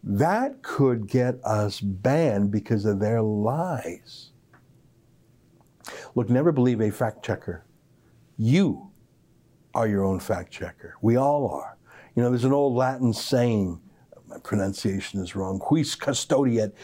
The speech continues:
ipsos custodes," which means,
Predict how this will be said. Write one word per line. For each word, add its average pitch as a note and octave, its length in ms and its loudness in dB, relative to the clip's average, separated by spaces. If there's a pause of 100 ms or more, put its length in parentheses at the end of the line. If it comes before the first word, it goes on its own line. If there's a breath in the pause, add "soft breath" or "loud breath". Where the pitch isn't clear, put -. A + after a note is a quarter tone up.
(100)
ipsos C3+ 440 -2
custodes," - 1080 -2 (360 loud breath)
which A#2+ 240 0
means, A#2+ 500 0